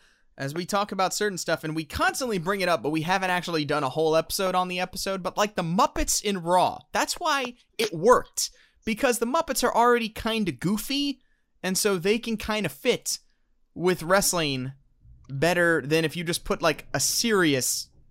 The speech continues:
act in there.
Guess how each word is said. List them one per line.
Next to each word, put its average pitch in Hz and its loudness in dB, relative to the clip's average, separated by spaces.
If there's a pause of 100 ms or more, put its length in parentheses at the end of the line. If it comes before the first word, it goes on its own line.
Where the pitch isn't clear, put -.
(560)
act - -4 (1200)
in 143 0
there. 90 -10